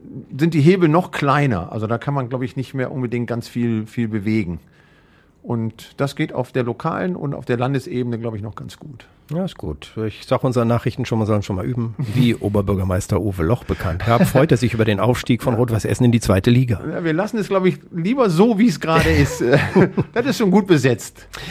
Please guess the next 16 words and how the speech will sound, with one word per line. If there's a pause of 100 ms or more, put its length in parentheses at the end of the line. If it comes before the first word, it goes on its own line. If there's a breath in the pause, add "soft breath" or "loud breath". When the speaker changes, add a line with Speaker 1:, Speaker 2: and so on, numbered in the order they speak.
(160 loud breath)
Speaker 2:
Dann
kommen
wir
zurück
zur
Kurzsatzrunde. (840 loud breath)
Videokonferenzen
sind
für
mich? (1300 soft breath)
Speaker 1:
Äh, (200)
mittlerweile
an
der
Tagesordnung. (1200)
Speaker 2:
Okay.